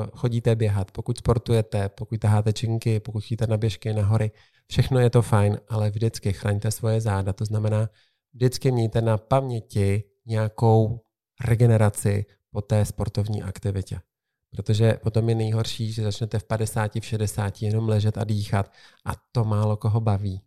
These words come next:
Takže tady je důležité, aby vaše záda zůstala co nejdelší vlastně dobu v pohodě. A to není jenom se zádovými svaly, ale taktéž s břišníma, s tou břišní jako linií. Protože když budete mít bolesti zad, tak samozřejmě se nevyspíte, budete unavení, budete méně výkonnější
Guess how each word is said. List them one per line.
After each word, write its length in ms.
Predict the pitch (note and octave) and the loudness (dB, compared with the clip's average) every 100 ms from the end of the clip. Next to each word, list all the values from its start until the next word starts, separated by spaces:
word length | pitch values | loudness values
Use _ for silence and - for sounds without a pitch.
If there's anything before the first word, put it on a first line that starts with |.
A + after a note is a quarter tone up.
| _ _ _ | _ _ _
Takže 200 | - G#2 | -2 -2
tady 240 | - G#2+ A2 | 0 2 2
je 80 | |
důležité, 540 | G#2+ G#2+ G#2 G#2+ G#2+ G#2 | 4 4 2 2 0 -2
aby 200 | G#2 G#2+ | -2 -2
vaše 260 | G#2+ - | -2 -4
záda 300 | A2+ G#2 G#2+ | -2 -2 0
zůstala 480 | G#2+ A2 - A#2 A2 | 0 -2 -2 0 0
co 200 | A2 B2+ | 0 -2
nejdelší 1040 | A#2+ A#2 A#2 A#2 A#2+ B2+ - - G2+ G2+ A2+ _ _ _ | -2 -2 -4 -2 0 -2 -4 -8 -6 -4 -8 _ _ _
vlastně 240 | A2 - | -8 -4
dobu 220 | G#2+ G2+ G#2+ | -2 -2 -2
v 100 | - | -4
pohodě. 420 | G2 F#2+ G2+ E2 _ _ _ _ _ | -6 -4 -6 -8 _ _ _ _ _
A 40 | A#2+ | -2
to 120 | A#2+ | 0
není 160 | B2 | 4
jenom 160 | B2 B2+ | 4 2
se 120 | B2 | 0
zádovými 500 | A#2 G#2+ G#2+ A2+ A2+ | 0 2 2 0 -2
svaly, 300 | A2 A2 G#2 | -2 0 0
ale 120 | G#2+ | 2
taktéž 360 | G2+ G2+ G#2+ G#2 | -2 -4 -2 -2
s 40 | |
břišníma, 640 | A2+ A2 G2+ - G#2+ G#2+ G2 | -2 -4 -4 -4 -2 0 -2
s 60 | |
tou 140 | - G#2+ | -2 -2
břišní 540 | G2+ F#2+ - G#2+ G2+ - _ - | -2 -2 -4 -4 -6 -8 _ -12
jako 200 | F#2+ G#2 | -6 -4
linií. 480 | F#2+ F2+ F#2 F2+ F#2+ _ _ _ _ - | -4 -4 -6 -8 -12 _ _ _ _ -16
Protože 300 | G2+ G#2 G#2 | -4 -2 0
když 100 | G#2 | 2
budete 220 | G2+ A2 | 2 0
mít 160 | A2 | -2
bolesti 420 | G#2+ G#2 G2 - G#2+ | -2 -2 -2 -4 -4
zad, 220 | G#2+ F#2+ | -2 -4
tak 140 | G#2 | -6
samozřejmě 300 | - A2 G#2+ | -8 -6 -4
se 120 | G2+ G2+ | -6 -6
nevyspíte, 580 | G2+ A#2 - A2+ - | -4 -4 -6 -8 -6
budete 300 | G#2+ G2 - | -2 -4 -4
unavení, 500 | - A#2 A#2 A#2 A2+ | -8 -4 0 0 -2
budete 280 | G#2 G2+ G2+ | -2 -4 -4
méně 340 | G2+ G#2+ A#2 A#2+ | -4 -2 0 -2
výkonnější 720 | A#2 A2+ A2+ A2 - A#2 | -2 -2 -2 -4 -4 -8